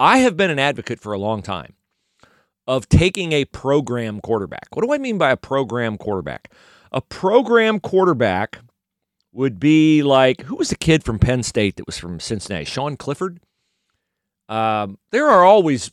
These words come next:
pretty good quarterbacks in the state of Ohio. Danny Clark years ago from Hoban was a kid who had an O S U tattoo and, you know, committed to O S U when he was like a, I don't know, freshman,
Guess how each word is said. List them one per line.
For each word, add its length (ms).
pretty 220
good 180
quarterbacks 540
in 40
the 40
state 200
of 80
Ohio. 220
Danny 280
Clark 400
years 220
ago 280
from 180
Hoban 500
was 180
a 60
kid 220
who 80
had 160
an 80
O 120
S 140
U 80
tattoo 560
and, 220
you 140
know, 200
committed 320
to 80
O 120
S 140
U 120
when 60
he 40
was 100
like 120
a, 100
I 80
don't 100
know, 140
freshman, 580